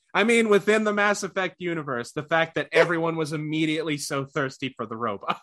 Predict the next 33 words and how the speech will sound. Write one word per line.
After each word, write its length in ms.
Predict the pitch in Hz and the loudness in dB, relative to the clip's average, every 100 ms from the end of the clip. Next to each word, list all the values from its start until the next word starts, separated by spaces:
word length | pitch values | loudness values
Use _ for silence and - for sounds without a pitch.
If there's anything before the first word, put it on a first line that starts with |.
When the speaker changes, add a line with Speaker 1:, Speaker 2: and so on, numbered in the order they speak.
| _ - | _ -14
Speaker 1:
<laughs> 600 | 277 _ 247 _ _ - | -14 _ -18 _ _ 0
Speaker 2:
Everybody 320 | 196 269 269 | 2 4 2
is 120 | 208 | 2
very, 360 | 156 156 - - 131 | 0 0 -2 -10 -8
very 280 | 147 143 135 | -4 -4 -4
thirsty 420 | 131 117 - 113 | -8 -10 -8 -6
in 100 | 107 | -4
Mass 240 | 104 104 | -4 -4
Effect. 300 | 92 90 87 | -8 -10 -10
Let's 160 | 101 95 | -10 -10
just, 260 | 104 95 - | -12 -12 -10
let's 200 | 110 110 | -8 -8
just 140 | 104 | -10
agree 280 | 110 90 90 | -14 -12 -12
on 160 | 87 90 | -12 -12
that. 260 | 90 87 - _ _ _ _ | -10 -10 -12 _ _ _ _
Uh, 440 | 127 135 139 139 135 | 4 6 8 6 4
preamble 480 | 180 190 208 202 185 | 4 4 4 4 4
aside, 460 | - 165 160 151 | 4 6 6 6
I 120 | 131 143 | 4 2
have 220 | 156 151 | 0 -2
a 60 | |
story 340 | 143 147 143 143 | -4 -4 -4 -4
for 160 | 143 | -4
you 240 | 127 123 120 | -2 -2 -2
that 140 | 117 | -4
is 100 | 113 | -6
about 240 | 113 120 117 | -2 -2 -2
something 300 | 131 127 113 | -6 -4 -4
else 240 | 113 104 | -4 -4
you 100 | 107 | -6
like, 240 | 92 90 87 | -6 -6 -6
Alan. 360 | 87 95 95 | -8 -6 -8